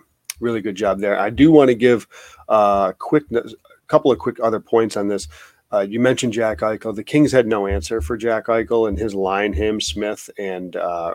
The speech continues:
uh, um, uh, Phil Kessel. Go, what a line that's gonna be, by the way. Um, they, they were sixty-six percent from a Corsi standpoint at five on five.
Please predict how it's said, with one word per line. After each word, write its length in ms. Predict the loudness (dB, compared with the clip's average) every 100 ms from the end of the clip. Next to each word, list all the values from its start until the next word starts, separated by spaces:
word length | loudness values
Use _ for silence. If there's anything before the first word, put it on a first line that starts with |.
| -10 -8
uh, 200 | -8 -10 _ _ -12
um, 320 | -12 -14 _ -16 -16 -14
uh, 100 | -12
Phil 200 | 2 2
Kessel. 500 | 6 2 2 0 -2 _
Go, 140 | -2 2
what 180 | 2
a 40 | 2
line 240 | 0 -2
that's 200 | -4 -8
gonna 140 | -4 -4
be, 100 | -4
by 100 | -6
the 60 |
way. 120 | -8 -10 _ _ _ -6
Um, 460 | -4 -2 -6 -10 -6 4
they, 260 | 6 6
they 140 | 4 2
were 180 | 2 0
sixty-six 600 | -4 -6 -8 -8 -8 -8
percent 500 | -10 -6 -4 -4 -8 _
from 200 | -10 -8
a 40 | -6
Corsi 360 | -4 -4 -6
standpoint 460 | -8 -6 -6 -4 -6
at 60 |
five 280 | -2 -2 -2
on 140 | -6 -6
five. 420 | -2 0 -2